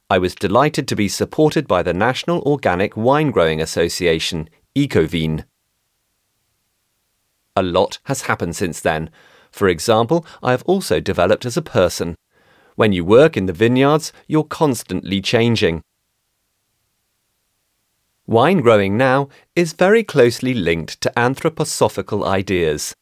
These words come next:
For example, we now apply biodynamic principles.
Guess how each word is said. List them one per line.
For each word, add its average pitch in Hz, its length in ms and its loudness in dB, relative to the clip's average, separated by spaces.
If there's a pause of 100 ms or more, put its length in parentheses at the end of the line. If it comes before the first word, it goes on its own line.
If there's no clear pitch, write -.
(800)
For - 220 2
example, 135 640 2 (180)
we 156 120 2
now 202 280 2
apply 95 500 0
biodynamic 113 1000 0
principles. 87 840 -2